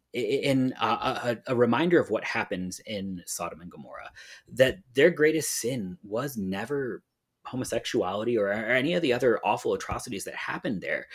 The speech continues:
Their greatest sin was unfaithfulness. That, that they had utterly abandoned the Lord, um, that, that the whole of the nation, uh, or the, the nation states there ha-, have, had given up the promises of God and chased after other things. Um, throughout the Old Testament, i-, it's, it's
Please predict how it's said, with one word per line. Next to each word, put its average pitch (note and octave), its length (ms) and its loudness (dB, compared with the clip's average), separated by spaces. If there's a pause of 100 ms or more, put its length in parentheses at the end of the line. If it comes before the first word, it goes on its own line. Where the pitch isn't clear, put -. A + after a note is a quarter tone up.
(280)
Their G#2+ 120 -4
greatest A#2 440 -2
sin F#3+ 220 -2
was - 160 -4
unfaithfulness. - 1040 -10 (360)
That, A2 160 -2
that A#2+ 120 2
they C#3+ 120 8
had B2+ 100 4 (100)
utterly D3+ 420 2
abandoned F#2+ 440 -2
the G2 60 -2
Lord, A#2+ 400 -8 (340)
um, A2+ 240 0
that, A#2 160 2
that B2 140 2
the A#2 60 -2
whole E3+ 440 2
of C3 80 -2
the A2 80 0
nation, G2+ 580 -4
uh, F#2 320 -4
or G#2 160 -6
the, G#2 160 0
the G2+ 140 -2
nation A2 300 0
states - 480 -4
there D#2 260 -4
ha-, - 320 -6
have, G#2+ 260 -4
had A2 280 -10 (100)
given B2 240 0
up A#2 100 -4
the A#2 60 -2
promises F2 480 -6
of F2+ 100 -10
God E2 220 -6
and F#2 100 -8
chased - 320 -8
after - 300 -10
other - 300 -12
things. - 360 -8 (480)
Um, G2+ 500 0 (280)
throughout C3 320 4
the F3 80 6
Old D3 160 6
Testament, G#2 640 -6
i-, - 60 -6
it's, A2 320 -2
it's - 340 -6